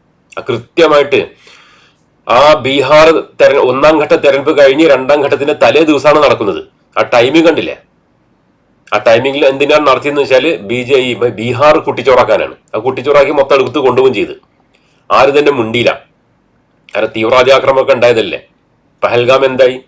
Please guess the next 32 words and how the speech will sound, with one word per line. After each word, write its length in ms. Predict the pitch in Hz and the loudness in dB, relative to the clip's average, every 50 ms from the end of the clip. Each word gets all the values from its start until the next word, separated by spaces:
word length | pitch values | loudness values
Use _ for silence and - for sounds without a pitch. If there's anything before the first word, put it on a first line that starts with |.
| _ _ _ _ _ _ _ _ _ _ | _ _ _ _ _ _ _ _ _ _
പുൽവാമ 340 | 98 104 110 120 131 - - | -6 -2 2 2 2 2 2
എന്തായി? 400 | 139 139 131 131 127 - 127 - - _ _ _ _ _ _ _ _ _ _ _ _ _ _ _ _ 82 | 0 0 2 0 0 0 -2 -8 -18 _ _ _ _ _ _ _ _ _ _ _ _ _ _ _ _ -12
തീവ്രവാദത്തിന്റെ 760 | 85 101 120 135 135 139 135 - 160 156 156 160 160 165 160 | -6 -2 -2 0 0 0 0 0 -2 0 2 2 2 2 2
ഹെഡ് 280 | 139 143 139 131 131 147 | 0 -2 -4 -2 2 2
ഓഫീസ് 520 | 147 131 143 151 127 131 151 151 151 - - _ _ _ _ _ _ _ _ _ - | 2 2 0 -4 -6 -4 -4 -4 -6 -6 -10 _ _ _ _ _ _ _ _ _ -2
ആർ 180 | 98 107 123 131 | 0 2 2 2
എസ് 160 | 123 120 135 | 0 0 -4
എസ്, 80 | 147 131 | -6 -4
ബി 100 | 127 127 | -4 -4
ജെ 120 | 123 131 | -4 -6
പി 160 | 127 127 131 | -4 -2 -2
തന്നെയാണ്. 220 | 123 120 117 107 107 | 0 0 0 0 2
കാരണം 180 | 113 113 113 | 2 2 2
അവര-, 160 | 113 110 - | 2 2 2
അവരാണ് 600 | 135 131 120 117 117 135 143 135 131 135 147 160 160 - _ _ _ _ _ - 104 | 2 2 2 2 2 4 4 4 4 2 0 -2 -4 -8 _ _ _ _ _ -4 0
രാജ്യദ്രോഹികൾ. 840 | 107 113 117 117 131 127 98 110 117 110 107 120 117 101 - - - _ _ _ _ _ _ - | 0 0 0 0 -4 -6 -4 -2 0 0 0 0 0 0 0 -2 -4 _ _ _ _ _ _ -6
അതുകൊണ്ടാണ് 400 | 90 104 110 123 131 143 143 143 | -2 0 0 0 2 2 4 4
അവർ 140 | 139 135 151 | 4 4 2
വോട്ട് 400 | 131 117 120 131 127 135 - - | 0 0 -2 -2 -2 -4 -2 0
ചോറി 200 | 139 139 147 139 | 0 0 2 2
നടത്തുന്നതും. 520 | 135 117 113 110 117 117 110 92 - - _ _ _ _ _ _ _ _ _ _ _ _ _ _ _ _ _ _ _ _ - | 2 0 0 0 -2 -4 -4 -6 -8 -12 _ _ _ _ _ _ _ _ _ _ _ _ _ _ _ _ _ _ _ _ -14
മിനിഞ്ഞാന്ന് 540 | 80 90 95 107 113 120 131 135 139 135 131 - _ _ _ _ _ _ _ _ _ _ _ - | -12 -6 -2 0 0 2 2 0 0 0 -2 -8 _ _ _ _ _ _ _ _ _ _ _ -2
രാഹുൽ 240 | 107 107 127 127 135 | 0 0 2 4 2
ഗാന്ധി 160 | 139 143 151 | 2 2 2
പറഞ്ഞല്ലോ, 460 | 139 143 139 135 117 87 73 - - _ _ | 2 4 4 4 2 0 -4 -6 -10 _ _
വോട്ട് 240 | 92 104 113 110 123 | -4 -2 -2 -2 -2
ചോറിയാണ് 400 | 117 135 135 - 135 143 139 143 | -2 0 2 2 4 4 4 2
ഇന്ത്യയിലത്തെ, 520 | 139 123 123 135 135 131 127 139 131 110 - | 0 -2 -2 -2 -2 0 0 0 0 0 0
ഇന്ത്യയിലത്തെ 360 | 113 101 107 123 123 - 160 | -4 -4 -4 -4 -4 -2 -2
എന്നല്ല, 160 | 156 147 127 | -2 0 0
ഏതൊരു 320 | 104 101 110 135 160 165 | 0 0 2 2 2 4
രാജ്യത്തെയും 440 | 175 160 147 135 127 - 101 78 - | 4 4 2 2 -2 -6 -10 -10 -12